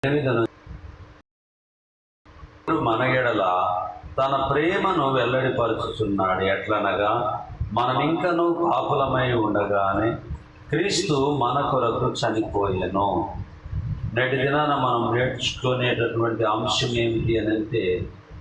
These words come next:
మరి ఫీబే అనేటటువంటి పరిచారకులు, పరిచారకురాలు గురించి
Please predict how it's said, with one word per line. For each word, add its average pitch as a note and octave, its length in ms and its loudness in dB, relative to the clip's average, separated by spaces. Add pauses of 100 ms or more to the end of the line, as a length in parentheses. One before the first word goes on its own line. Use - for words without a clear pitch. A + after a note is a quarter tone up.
(920)
మరి G2 520 0 (2000)
ఫీబే D3 640 0 (480)
అనేటటువంటి A2 960 0 (960)
పరిచారకులు, A#2 960 0 (500)
పరిచారకురాలు A#2+ 920 2
గురించి G#2 720 -2